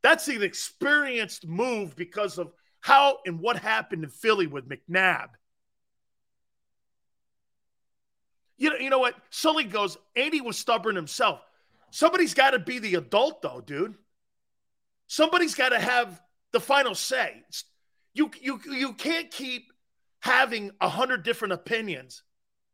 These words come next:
because then you'll have no clarity in your building. Someone's gotta be the guy. Someone's gotta go. There's gotta be a yes. See, for me in my life,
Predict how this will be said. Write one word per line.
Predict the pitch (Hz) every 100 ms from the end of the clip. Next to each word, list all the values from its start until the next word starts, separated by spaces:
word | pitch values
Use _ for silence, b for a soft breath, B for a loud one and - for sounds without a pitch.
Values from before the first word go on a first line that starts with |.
| _ _ _ _ _
because | 262 294 226
then | 294 285
you'll | 262
have | 262 254
no | 247
clarity | - - 269 269 226 214
in | 202
your | 185
building. | 147 233 247 160 120 _ _ _ _ _
Someone's | - - 320 320 240
gotta | - 254 262
be | - 247
the | 185
guy. | 175 220 233 - _ _ _ _ _ _ _ _ _ _ _ _ _ _ _ -
Someone's | - 330 320 277
gotta | 269 277
go. | 190 220 208 - -
There's | 294 220
gotta | 294 311
be | 214 254
a | 226
yes. | 208 220 214 - b b b _
See, | - 262 -
for | - 202
me | 220 285
in | 226
my | 220
life, | 233 254 254